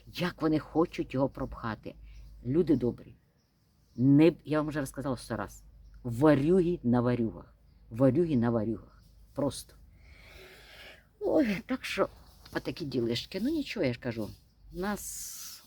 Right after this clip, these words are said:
лопатою не уб'єш. А якщо ми будемо сидіти, ой, а скільки там було, там проходило, що таке, ой, е,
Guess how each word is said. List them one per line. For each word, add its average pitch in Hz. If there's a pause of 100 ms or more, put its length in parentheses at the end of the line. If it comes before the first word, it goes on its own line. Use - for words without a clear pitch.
лопатою 123
не 107
уб'єш. 90
А 131
якщо 143
ми 175
будемо 156
сидіти, 143 (840)
ой, 247
а 240
скільки 240
там 226
було, 214
там 190
проходило, 175
що -
таке, 165
ой, 269 (580)
е, 131